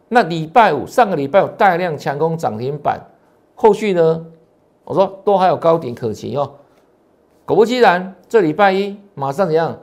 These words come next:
又直接跳空往上攻涨停，来到三七点七五，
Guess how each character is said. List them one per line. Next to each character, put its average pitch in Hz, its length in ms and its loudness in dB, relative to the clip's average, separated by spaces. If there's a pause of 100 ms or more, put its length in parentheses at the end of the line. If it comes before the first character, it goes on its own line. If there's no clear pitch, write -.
(220)
又 233 180 6
直 233 60 -6
接 202 160 4
跳 208 260 2
空 196 240 -2
往 135 200 -2
上 170 280 -2
攻 175 180 -4
涨 127 240 -6
停， 107 300 -10 (520)
来 165 140 0
到 202 140 2
三 196 300 0
七 190 200 -6
点 147 240 -6
七 147 280 -6
五， 127 140 -10